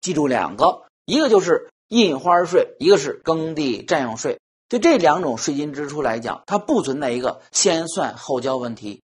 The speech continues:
它就直接算出来马上就交，没有这个时间差。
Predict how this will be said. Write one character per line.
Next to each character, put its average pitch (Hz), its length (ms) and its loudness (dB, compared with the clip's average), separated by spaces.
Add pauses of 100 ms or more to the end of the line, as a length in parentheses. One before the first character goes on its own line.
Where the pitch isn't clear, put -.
(760)
它 247 100 2
就 254 120 2
直 202 160 -4
接 262 300 0 (140)
算 240 200 2
出 226 80 2
来 - 80 -4
马 139 160 -8
上 170 100 -4
就 156 60 -4
交， 202 260 4 (760)
没 185 120 0
有 262 140 6
这 180 80 4
个 156 40 4
时 156 140 -2
间 170 140 -2
差。 170 320 -4